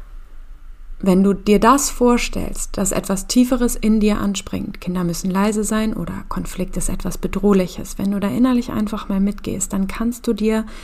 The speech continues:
doch bestimmt auch vorstellen, dass deine Handlung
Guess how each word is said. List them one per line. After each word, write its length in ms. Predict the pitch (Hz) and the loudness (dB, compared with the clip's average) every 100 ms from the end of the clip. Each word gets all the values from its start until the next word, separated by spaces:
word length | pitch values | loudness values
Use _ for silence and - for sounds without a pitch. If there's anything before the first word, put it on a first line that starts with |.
| - - - - - - | -12 -12 -12 -12 -8 -2
doch 180 | 196 | -2
bestimmt 640 | - 190 - - 247 226 208 | 0 -4 0 4 6 6 4
auch 200 | 196 190 | 0 -4
vorstellen, 920 | - - 202 202 196 - 185 180 180 180 - - - | -4 -2 2 2 0 -2 -2 -2 -4 -8 -16 -16 -4
dass 300 | 202 196 196 | 0 0 2
deine 460 | 214 214 208 196 247 | 2 4 4 2 6
Handlung 600 | 262 233 175 - - | 8 6 4 -2 -6